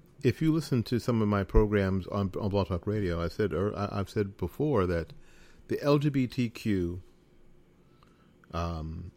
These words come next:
agenda has really become the new religion. As it's become a new religion, and everything and everybody must bow.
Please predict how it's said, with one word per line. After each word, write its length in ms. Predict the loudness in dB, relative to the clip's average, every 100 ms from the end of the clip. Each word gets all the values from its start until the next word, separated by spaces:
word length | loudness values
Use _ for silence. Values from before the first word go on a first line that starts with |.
| -8
agenda 640 | -2 0 2 0 -2 -6 -12 _
has 280 | -4 -4 -2
really 220 | 0 2
become 400 | 0 -2 -2 0
the 80 | 0
new 160 | 0 0
religion. 480 | -2 -4 -6 -10 -14 _ -20 -20 _
As 180 | 0 0 -2
it's 120 | -6
become 340 | -4 0 2 4
a 60 |
new 420 | 4 4 2 0 -6
religion, 480 | -6 -2 -2 -4 -10 -12 -20 -20 -14 -2
and 200 | -2 -2 0
everything 760 | 4 6 4 4 2 4 0 -4 _ _ _ _ _
and 140 | -8 -8 0
everybody 640 | 2 4 2 0 0 -4 -8 -20 -20 -20 _
must 440 | 0 2 2 -4 -8
bow. 240 | -8 -8